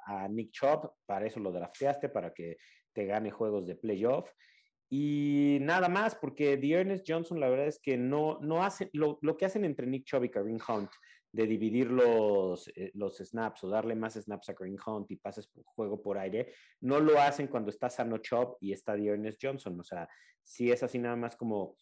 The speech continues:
un running back eventual de Ernest Johnson que, pues, digo, tuvo cuatro acarreos para veintidós yardas, muy buenas cinco yardas por acarreo,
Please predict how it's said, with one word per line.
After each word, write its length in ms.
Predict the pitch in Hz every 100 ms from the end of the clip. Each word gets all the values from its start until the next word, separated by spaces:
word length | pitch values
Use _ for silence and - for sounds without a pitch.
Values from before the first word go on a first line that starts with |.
| _ _ _ _ _ _ _ _
un 220 | - 127 127
running 380 | 135 131 123
back 220 | 123 123 120
eventual 520 | 104 95 113 107 101
de 100 | 98
Ernest 380 | 98 98 95 110
Johnson 400 | 101 92 98 92
que, 520 | 87 80 78 73 -
pues, 240 | _ _ _ _ _ -
digo, 340 | 123 85 - _ _ _ _ _ _
tuvo 1300 | - 123 117 117 113 107 107 101 98 92 90 85 78 _ _ _ _ _ _ _ _
cuatro 480 | 135 131 127 123 110
acarreos 520 | - 98 95 117 113
para 200 | - 90
veintidós 460 | 92 92 98 101 98
yardas, 320 | 98 113 117
muy 340 | 120 135 139
buenas 400 | 113 110 107 101
cinco 240 | 110 101 98
yardas 340 | 95 92 95
por 160 | - 87
acarreo, 500 | - 85 90 101